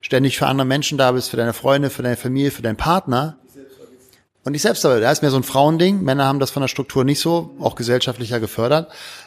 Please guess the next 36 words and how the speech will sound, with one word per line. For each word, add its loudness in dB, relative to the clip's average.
Ähm, 2
dann -2
bringt 0
dir 2
das 0
auch 4
nichts. -2
Also -2
von 0
daher 6
war 4
für -2
mich 0
schon -4
immer, 2
und -8
das -6
hat -6
sich -6
eben -2
im -4
Personal -4
Training -2
damals 0
entwickelt, -2
so -6
ein 0
holistischer 0
Ansatz, 0
guck, 0
dass 0
du -4
gut -4
balanciert 0
bist. -8
Ja? -6